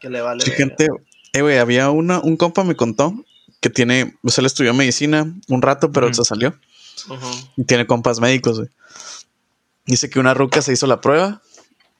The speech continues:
Speaker 2: y salió positiva, pero como que dijeron, "Ah, pues, Simón, estás positiva, entonces te vamos a poner aislamiento y todo". Y la morra como que se le ondeó, güey, la señora,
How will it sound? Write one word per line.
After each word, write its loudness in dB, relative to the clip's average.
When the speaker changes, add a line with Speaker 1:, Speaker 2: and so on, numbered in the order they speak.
Speaker 2:
y 2
salió 2
positiva, 2
pero 0
como -2
que -4
dijeron, 0
"Ah, 2
pues, -4
Simón, 0
estás -2
positiva, 0
entonces -2
te 2
vamos 0
a -8
poner 0
aislamiento 0
y -2
todo". 0
Y 0
la 2
morra 2
como 0
que -2
se -2
le 0
ondeó, 2
güey, 0
la 0
señora, -2